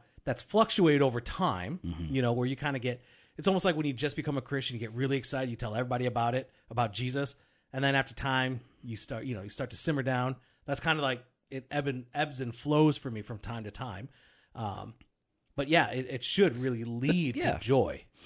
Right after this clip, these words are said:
Speaker 2: And so, you know, the, so instead of pride,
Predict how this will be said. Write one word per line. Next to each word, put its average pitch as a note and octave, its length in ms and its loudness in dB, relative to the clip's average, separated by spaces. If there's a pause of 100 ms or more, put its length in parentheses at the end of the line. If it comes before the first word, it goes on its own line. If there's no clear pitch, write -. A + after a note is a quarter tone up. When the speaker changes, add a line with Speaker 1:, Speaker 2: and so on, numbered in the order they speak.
(140)
Speaker 2:
And F3+ 160 6
so, G3+ 300 6 (100)
you G3 160 2
know, D#3+ 80 10
the, D3+ 280 6 (480)
so E3 400 6
instead E3 340 6
of G3+ 120 4
pride, B2+ 460 8